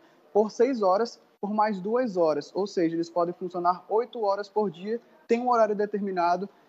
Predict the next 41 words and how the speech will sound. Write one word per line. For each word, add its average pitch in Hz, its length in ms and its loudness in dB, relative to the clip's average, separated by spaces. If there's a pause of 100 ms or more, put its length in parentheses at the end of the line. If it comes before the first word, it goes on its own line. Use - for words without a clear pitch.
(140)
tem 220 140 -2
a 240 80 -2
questão 220 320 -4
também 180 300 -2
do 175 80 -10
toque 190 320 0
de 196 100 -2
recolher, 190 540 0
que - 180 -6
anteriormente 208 880 0 (240)
era 175 220 4
de 175 100 -4
sete 208 400 2
da 202 100 0
noite 180 300 2
até 190 220 4
às 196 100 2
seis 190 220 4
da 220 80 -2
manhã, 214 340 2 (220)
e 202 80 6
agora 208 240 6
foi 220 160 2
reduzido 202 480 2
pra 196 340 6 (180)
nove 214 400 6
horas 214 220 4
da 214 100 0
noite 202 380 0
até 208 320 2
às 208 80 0
seis 190 260 2
da 208 80 0
manhã. 214 300 0 (260)
Então, 254 220 6
são 262 140 4
alguns 247 260 4
dos 240 100 -2
setores 220 360 4
do 214 100 0
comércio 190 500 2